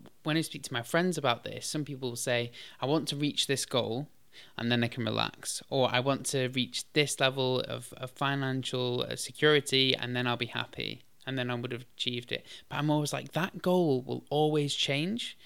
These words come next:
As soon as you've reached that, you will push the bar higher. No one's ever happy. If you, if you set yourself up for being like, "I just need to get here and then I just need to get there,"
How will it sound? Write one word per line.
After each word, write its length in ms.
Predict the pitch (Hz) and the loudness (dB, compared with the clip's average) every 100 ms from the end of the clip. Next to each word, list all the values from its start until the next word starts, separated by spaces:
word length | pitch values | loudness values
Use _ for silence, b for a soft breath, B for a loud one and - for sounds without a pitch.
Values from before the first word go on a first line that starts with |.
| b b | b b
As 60 | - | 4
soon 160 | 190 | 6
as 160 | 202 - | 6 4
you've 160 | 165 | 2
reached 320 | 190 208 - - | 2 2 0 -2
that, 180 | 110 | -2
you 120 | 139 147 | 0 2
will 120 | 151 | 2
push 480 | - 165 156 - - | 2 -2 0 -2 -4
the 80 | |
bar 300 | - 135 135 | 0 4 4
higher. 500 | 127 143 151 131 - - - B B B B | 4 4 4 4 0 -12 -20 B B B B
No 220 | 143 147 | 4 6
one's 240 | 190 196 185 | 6 4 6
ever 160 | 175 | 4
happy. 400 | 143 175 - 135 | 4 0 -2 -2
If 140 | 131 175 | 0 0
you, 160 | 180 - | -2 -2
if 160 | 156 | -6
you 140 | 175 170 | -4 -2
set 280 | - 180 | 0 0
yourself 360 | 165 - 170 - - | -2 -2 -2 -2 -2
up 300 | 147 - - | -2 -2 -8
for 140 | - 135 | -6 -6
being 340 | 127 123 131 | -2 -2 -2
like, 200 | 131 131 | -2 -2
"I 80 | 127 | 0
just 160 | 143 156 | 0 -2
need 140 | 143 | -2
to 80 | - | -2
get 160 | - | -2
here 420 | 123 131 123 127 - - - | 2 2 4 2 -4 -20 -2
and 100 | 127 | 2
then 180 | 123 120 | 2 0
I 80 | 131 | 0
just 180 | 139 135 | -2 -4
need 140 | 131 | -6
to 80 | - | 0
get 220 | 127 - - | 0 -2 0
there," 380 | 135 131 123 | 6 6 4